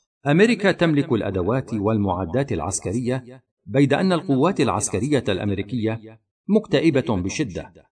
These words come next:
وحائرة وتائهة ومترددة، ولذلك نراهم في الكثير من البلدان التي يوجدون فيها، ولكي يتمكنوا من تحقيق أهدافهم يستخدمون منظمات إجرامية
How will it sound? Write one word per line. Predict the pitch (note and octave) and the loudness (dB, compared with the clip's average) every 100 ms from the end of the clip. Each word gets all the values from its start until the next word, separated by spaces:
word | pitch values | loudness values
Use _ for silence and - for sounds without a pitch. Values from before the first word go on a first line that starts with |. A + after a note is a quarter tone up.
| _ | _
وحائرة | D3+ E3+ - C#3+ D#3+ D3+ G#2 F2+ D#2+ | 2 4 4 2 2 2 0 -4 -6
وتائهة | F2+ A2+ D3+ D#3+ B2 D#3 C3 D#3 _ _ | -4 -2 -2 -2 -2 -4 -8 -20 _ _
ومترددة، | F#3 G3 A#2+ G2 F2 D#2 D2+ - - _ _ _ _ _ _ | 2 4 2 0 -6 -8 -12 -16 -20 _ _ _ _ _ _
ولذلك | B2 D3 D3+ F3 G#3+ G#3 | 0 4 4 4 2 2
نراهم | F#3 E3 E3 D#3+ E3 | 2 4 4 2 0
في | C#3+ D#3 | 0 -2
الكثير | - B2+ - D3+ C3+ | 0 0 2 2 4
من | B2+ | 4
البلدان | B2 A2 A2+ G#2 C#3+ D3+ | 2 2 2 2 0 0
التي | C#3 C3 B2 A#2+ | 2 0 0 -2
يوجدون | G#2 B2 G#2 G#2+ D3+ G#2 | 0 0 0 2 2 0
فيها، | - B2+ D#2+ D#2 - E2 _ _ _ | -2 -4 -4 -8 -10 -20 _ _ _
ولكي | - D3 C3+ C3 G#2+ | 0 2 2 2 0
يتمكنوا | G2+ A2 D3 - A2 G2+ | 0 0 0 -2 -2 0
من | A2+ | 0
تحقيق | A2+ - C#3 C#3 A#2 F#2 | -2 -2 -4 -2 -4 -6
أهدافهم | F2 C3 B2+ A#2 E3 G3 E3 F#3+ _ _ | -2 -2 0 -2 -2 -4 -10 -20 _ _
يستخدمون | - G#2 C3+ A2 B2 F3 F3 | -6 -4 -6 -2 0 0 0
منظمات | C#3+ C#3 C3 G2 A2 B2 D#3 D3+ | 2 2 0 2 2 2 0 0
إجرامية | C3+ - F#3 A#2 A#2+ A2+ G#2+ E2+ C#2+ | -2 -2 -4 0 0 0 0 -4 -10